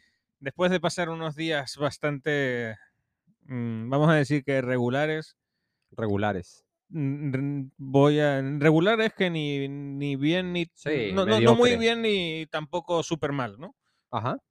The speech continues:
Speaker 1: Pero el balance no es cincuenta por ciento. Ahora
Speaker 2: Ok.
Speaker 1: traigo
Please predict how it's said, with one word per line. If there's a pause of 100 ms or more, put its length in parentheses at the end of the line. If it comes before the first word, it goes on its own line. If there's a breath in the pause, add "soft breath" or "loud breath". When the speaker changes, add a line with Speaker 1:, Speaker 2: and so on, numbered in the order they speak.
(120)
Speaker 1:
Pero
el
balance
no
es
cincuenta
por
ciento. (680)
Ahora
Speaker 2:
Ok.
Speaker 1:
traigo